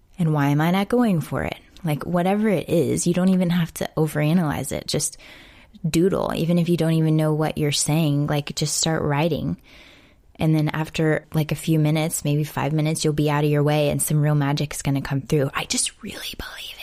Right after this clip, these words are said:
it. I really believe it. So I'm gonna be experimenting with that.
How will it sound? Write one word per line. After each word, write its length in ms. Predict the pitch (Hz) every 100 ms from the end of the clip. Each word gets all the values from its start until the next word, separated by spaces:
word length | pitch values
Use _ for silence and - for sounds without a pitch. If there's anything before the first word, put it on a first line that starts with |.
| -
it. 260 | - - - - -
I 40 | 175
really 720 | 165 160 160 156 156 160 - -
believe 360 | 156 143 139 156
it. 300 | - - - _ - - - - - - - -
So 160 | -
I'm 80 | 170
gonna 140 | 185
be 140 | 196 202
experimenting 640 | - - 170 160 147 147
with 140 | 143 -
that. 180 | -